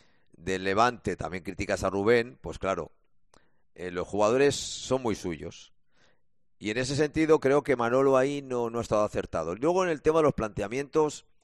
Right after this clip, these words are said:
eh, podemos estar de acuerdo, no podemos estar de acuerdo, cada uno lo ve de una manera distinta, de una manera diferente. A mí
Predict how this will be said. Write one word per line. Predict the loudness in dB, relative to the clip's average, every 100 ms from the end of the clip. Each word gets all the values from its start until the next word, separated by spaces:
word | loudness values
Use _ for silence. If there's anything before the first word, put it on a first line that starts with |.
| -20 _ _ _
eh, | -20 -20 -20 _ -4
podemos | 0 0 0
estar | 0 0 0
de | -2
acuerdo, | 2 2 4 2
no | 0
podemos | -2 -2 -4
estar | -6 -6 -4
de | -6
acuerdo, | 0 2 2 0
cada | 0 2
uno | 0 0 0 -2 -6 _ _
lo | -4 0
ve | 2
de | 2
una | 0
manera | -2 -4 -4
distinta, | -6 -6 -8 -2 0
de | 2
una | 0
manera | -4 -4
diferente. | -6 -4 -4 -4 0 0 0 _ _ _ _ _ _ _ _ _ _ -12 -2
A | 0
mí | 2 0